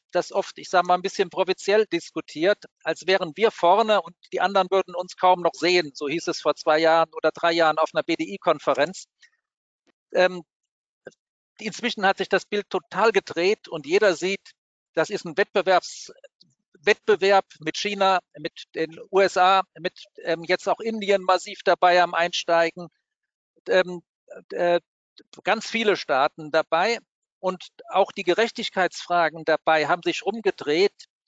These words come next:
Bisher haben die, bis vor wenigen Jahren, haben die ärmsten Länder gesagt,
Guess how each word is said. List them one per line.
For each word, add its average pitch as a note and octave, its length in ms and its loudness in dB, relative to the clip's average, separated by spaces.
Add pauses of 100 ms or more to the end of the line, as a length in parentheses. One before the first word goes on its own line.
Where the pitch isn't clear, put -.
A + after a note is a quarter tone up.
(120)
Bisher G#3 320 2
haben F#3 180 2
die, F3+ 240 -2 (500)
bis - 180 -10
vor E3 140 0
wenigen G3 340 -2
Jahren, E3+ 480 0
haben E3 140 -2
die E3+ 100 -4
ärmsten F#3 400 -2
Länder F3+ 300 0
gesagt, F3 380 0